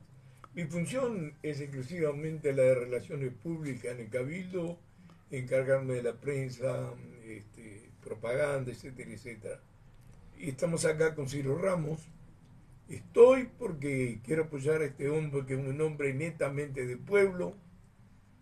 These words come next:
y pa'l pueblo, como decimos criollamente.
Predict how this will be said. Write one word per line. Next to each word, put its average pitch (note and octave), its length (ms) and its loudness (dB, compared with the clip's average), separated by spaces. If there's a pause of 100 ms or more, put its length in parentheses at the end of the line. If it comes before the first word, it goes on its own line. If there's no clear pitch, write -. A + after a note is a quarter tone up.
(140)
y B2+ 120 -2
pa'l G#2+ 240 0
pueblo, A#2+ 440 4
como B2+ 220 -6
decimos B2+ 380 -4
criollamente. A#2+ 800 -6